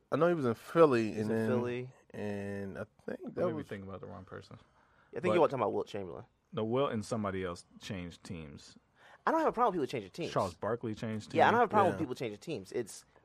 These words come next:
Speaker 2: always chasing the, the
Speaker 1: Yeah.
Speaker 2: big,
Speaker 3: Shaq.
Speaker 1: Yeah, sh-
Speaker 2: the big
Speaker 1: well, Shaq
Speaker 2: thing.
Speaker 1: had no choice.
Speaker 2: Shaq
Speaker 1: Orlando, that you, you ever saw that thirty for thirty with Orlando about Orlando
Speaker 2: He
Speaker 1: Magic?
Speaker 2: technically kinda did have a choice with the
Speaker 3: He didn't
Speaker 2: Orlando
Speaker 3: really have a
Speaker 2: situation.
Speaker 3: choice.
Speaker 1: No, but I mean that, that situation kinda, like,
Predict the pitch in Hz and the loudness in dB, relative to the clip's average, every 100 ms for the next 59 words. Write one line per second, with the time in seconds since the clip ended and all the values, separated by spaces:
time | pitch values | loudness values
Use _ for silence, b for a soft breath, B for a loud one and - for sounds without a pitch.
0 | - 123 131 120 - 135 - 120 101 104 | 0 4 4 0 -2 -2 -2 -8 -2 0
1 | 101 110 113 107 104 - 127 113 110 104 | 2 2 2 0 -2 -2 2 2 0 -2
2 | 92 - _ _ 110 98 98 - 98 92 | -8 -16 _ _ -8 -6 -6 -6 -8 -2
3 | 127 185 190 269 254 202 143 123 - 160 | 8 10 12 10 10 10 8 6 8 8
4 | 98 - - _ _ _ _ - - 127 | 8 0 -16 _ _ _ _ -14 6 10
5 | 143 190 190 160 160 175 139 147 151 170 | 12 12 12 12 12 10 8 4 8 8
6 | 180 185 175 185 185 175 170 190 180 160 | 10 10 12 12 8 8 8 8 10 10
7 | 165 190 208 214 - _ _ _ - 135 | 12 10 10 6 2 _ _ _ 8 10
8 | 147 143 160 156 170 196 208 - 120 98 | 12 12 10 10 10 8 4 0 -6 -6
9 | - 110 85 87 87 82 76 - 85 - | -4 -4 -4 -6 -8 -8 -12 -8 -8 -8
10 | - 67 - 90 87 95 - 90 67 - | -8 -8 -6 -8 -8 -10 -10 -10 -10 -12
11 | - - - 196 202 175 156 185 180 170 | -14 -8 12 12 12 12 12 10 8 10
12 | 180 165 160 170 202 175 175 202 180 175 | 8 8 8 8 6 6 8 8 8 10
13 | 147 131 123 120 | 10 10 8 6